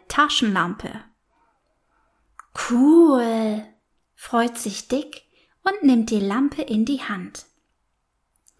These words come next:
Auf der schwarzen Lampe steht in gelben Buchstaben: "Jesus macht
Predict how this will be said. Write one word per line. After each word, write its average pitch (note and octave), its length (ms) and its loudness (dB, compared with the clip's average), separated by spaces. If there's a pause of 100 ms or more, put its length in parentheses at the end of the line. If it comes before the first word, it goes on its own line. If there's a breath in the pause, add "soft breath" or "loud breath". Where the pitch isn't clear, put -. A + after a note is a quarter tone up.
(340 soft breath)
Auf C4 140 -10
der A3 160 -6
schwarzen C#4+ 580 4
Lampe C4 560 4
steht A3+ 300 -4
in F#3 180 -6
gelben C#4 360 2
Buchstaben: B3+ 840 0 (460 loud breath)
"Jesus D4+ 800 0
macht A3+ 320 -4